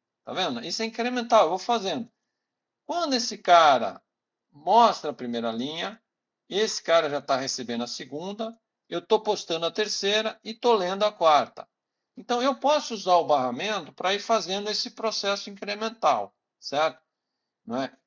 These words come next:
E isso é muito usado na indústria pra ficar notificando que tá acontecendo alguma coisa ou progresso de alguma coisa. Mas é claro, eu tenho que tomar cuidado quando eu faço isso na web, com rest,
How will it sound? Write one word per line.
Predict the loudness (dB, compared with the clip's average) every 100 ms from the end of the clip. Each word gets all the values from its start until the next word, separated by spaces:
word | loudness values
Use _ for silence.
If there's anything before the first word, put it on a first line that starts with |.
| -12
E | -10 -4
isso | -4 -4
é | -4
muito | -6 -8 -6
usado | 2 6 6 4 -2
na | -6
indústria | -4 -6 -4 -6 -8 -14
pra | -14
ficar | -6 -4
notificando | -4 -6 -8 -10 -10 -6 -6 -6 -8
que | -4
tá | -4
acontecendo | -4 -10 -8 -6
alguma | -6 -2 -2
coisa | -2 -4 -4 -4
ou | -6
progresso | -6 -6 -4 -4 -6
de | -6
alguma | -4 -4 -4
coisa. | -2 -2 -2 -8 _ _ _ _ -10
Mas | -6
é | 0
claro, | 6 6 6 2
eu |
tenho | -6 -6
que |
tomar | -2 -2
cuidado | -2 0 0 0
quando | -4
eu | -4
faço | 0 0 -2
isso | -8 -6
na | -4 -4
web, | 0 2 2 0 -8 -16
com | -18 -18 -20 _ _ _ _ -4
rest, | -2 -2 -6